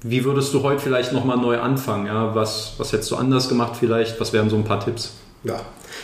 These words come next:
Speaker 2: ich glaube, dass es schwierig ist. Ähm, die Frage ist natürlich, ähm, was macht jetzt einen guten Unternehmer aus?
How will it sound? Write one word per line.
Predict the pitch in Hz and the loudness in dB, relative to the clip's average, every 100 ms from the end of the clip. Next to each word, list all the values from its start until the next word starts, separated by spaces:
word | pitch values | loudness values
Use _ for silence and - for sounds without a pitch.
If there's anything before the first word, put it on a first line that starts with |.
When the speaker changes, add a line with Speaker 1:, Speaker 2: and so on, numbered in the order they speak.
| - | -4
Speaker 2:
ich | 127 | 2
glaube, | 143 | 4
dass | 143 117 | 4 2
es | 120 | 0
schwierig | - 117 123 117 | 0 2 4 2
ist. | 107 - | -2 -4
Ähm, | 120 120 120 | 0 0 0
die | 131 | 0
Frage | 131 - 139 | 0 0 0
ist | 135 | 2
natürlich, | 147 - 143 139 131 - | 2 2 2 4 2 0
ähm, | 131 127 143 131 | 0 2 2 0
was | 131 | 0
macht | 139 120 | 0 0
jetzt | 135 - | 0 2
einen | 120 | 0
guten | 135 151 | 0 0
Unternehmer | 143 131 123 120 107 110 | 0 2 4 4 2 0
aus? | 123 110 | 0 -2